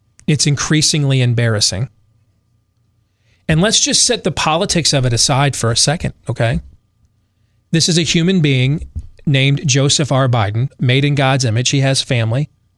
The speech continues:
offspring, grandkids, right? He's not well.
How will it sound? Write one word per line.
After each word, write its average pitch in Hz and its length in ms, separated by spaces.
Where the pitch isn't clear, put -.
offspring, 123 520
grandkids, 110 640
right? 139 220
He's 190 220
not 233 220
well. 131 400